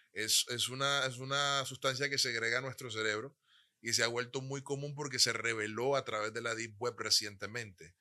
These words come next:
Las grandes élites, Donald Trump y otra gente, se, se presume que estos, estos tipos, eh, beben adrenocromo para ellos poder mantenerse de alguna forma, eh,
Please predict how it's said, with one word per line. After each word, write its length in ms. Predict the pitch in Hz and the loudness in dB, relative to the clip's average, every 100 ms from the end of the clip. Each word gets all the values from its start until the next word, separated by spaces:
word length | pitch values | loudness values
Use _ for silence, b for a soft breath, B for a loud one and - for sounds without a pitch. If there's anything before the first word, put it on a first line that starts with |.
| _ _ - | _ _ -4
Las 140 | 104 101 | 0 2
grandes 380 | 101 104 113 | 2 0 0
élites, 580 | 123 131 135 147 143 - | 2 0 -2 -2 0 -2
Donald 320 | 98 95 90 | -4 -10 -8
Trump 460 | - 120 127 131 117 | -4 -4 -4 -6 -4
y 80 | 107 | -4
otra 240 | 107 117 | -2 -2
gente, 360 | 117 113 120 120 | -2 -4 -2 4
se, 460 | - 120 110 107 - | 6 6 2 -2 0
se 580 | - - 120 110 107 - _ | 4 6 6 4 0 -8 _
presume 800 | 120 110 - - 240 202 113 117 _ - _ _ _ - | 4 6 8 10 8 4 -4 -6 _ -20 _ _ _ -4
que 220 | 104 107 | 0 0
estos, 520 | 101 - 123 - - | -2 -2 4 6 6
estos 640 | 117 117 113 - 123 - - | 4 2 0 -4 -2 0 0
tipos, 540 | 135 135 135 135 - - | -2 -4 -6 -4 -6 -6
eh, 280 | 104 95 82 _ - | -8 -8 -12 _ 0
beben 340 | 110 120 120 | 4 4 2
adrenocromo 880 | 104 95 98 92 101 110 110 87 - _ _ _ - | -2 -6 -8 -10 -6 -6 -6 -12 -18 _ _ _ -6
para 220 | 95 92 | -2 0
ellos 200 | 104 107 | -2 -4
poder 260 | 110 104 | -6 -6
mantenerse 640 | 104 110 101 95 92 90 110 | -4 -8 -8 -10 -2 0 0
de 100 | 104 | -2
alguna 300 | 95 98 101 | -4 -8 -8
forma, 520 | - 104 104 104 95 _ _ _ - | -8 -8 -6 -8 -8 _ _ _ -4
eh, 340 | 101 98 92 | -2 -2 -4